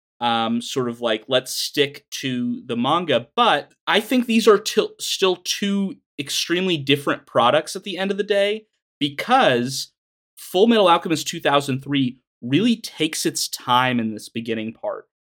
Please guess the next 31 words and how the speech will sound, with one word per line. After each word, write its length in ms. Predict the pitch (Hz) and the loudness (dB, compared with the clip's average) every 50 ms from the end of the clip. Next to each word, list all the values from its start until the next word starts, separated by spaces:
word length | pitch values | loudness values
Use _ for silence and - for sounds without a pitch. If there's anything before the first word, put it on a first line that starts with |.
| _ _ | _ _
and 300 | - 135 135 123 120 120 | -2 -2 0 0 0 0
really 300 | 123 135 156 156 170 180 | 4 4 6 6 6 4
explores 560 | - 156 - - - - 143 143 139 139 135 139 | 2 0 -2 -6 -4 2 4 4 4 4 2 -2
these 220 | 131 123 117 - | -6 -8 -8 -8
characters 500 | - - 131 120 120 120 - 123 117 117 | -8 -4 -2 -2 -2 -2 -4 -8 -10 -8
before 520 | - 120 113 - - - - 123 131 135 | -10 -10 -12 -12 -12 -8 -2 0 4 4
it 160 | 139 131 - 131 | 4 2 2 -2
gets 240 | 131 123 - - - | -4 -4 -4 -6 -6
into 180 | 127 123 120 | -6 -6 -6
some 260 | 120 - - 127 123 123 | -6 -6 -4 -2 -2 -2
of 80 | 117 | -4
the 60 | 117 113 | -6 -10
deeper 640 | - - 120 117 120 - - 127 123 120 120 120 _ _ _ _ _ _ | -10 -8 -8 -8 -6 -4 -2 0 0 0 -2 -4 _ _ _ _ _ _
pieces 360 | - 139 131 135 135 131 123 | -12 -10 -8 -8 -8 -10 -8
of 60 | 120 | -8
the 80 | 117 117 | -8 -8
story. 520 | - - - - 117 117 123 131 143 120 | -6 -8 -4 -4 -2 0 0 0 0 0
And 100 | 113 131 | 0 0
I 80 | 123 123 | -2 -2
think 220 | - - 180 190 | -4 -10 -8 -6
that's 180 | 226 214 - - | -6 -6 -6 -8
where 340 | 143 131 127 123 127 139 139 | -10 -6 -2 0 0 0 0
so 280 | 139 - - 139 131 127 | -2 -4 -2 -2 -2 0
much 440 | 127 123 123 123 - - - - _ _ _ _ _ _ - | 0 -2 -2 -4 -6 -10 -12 -14 _ _ _ _ _ _ -6
of 120 | 123 123 | -4 -2
this 220 | 131 123 120 - 131 | -2 -4 -6 -6 -8
nostalgia 560 | 123 - - - - 120 120 123 - 123 113 | -8 -8 -6 0 2 2 2 2 0 -4 -8
kicks 360 | - - - 120 - - - | -8 -6 -6 -6 -6 -6 -8
in 180 | 113 113 120 127 | -4 -4 -4 -2
for 160 | - 151 147 | -2 -2 -2
me, 340 | 160 165 170 180 185 190 | 0 -2 -4 -6 -10 -14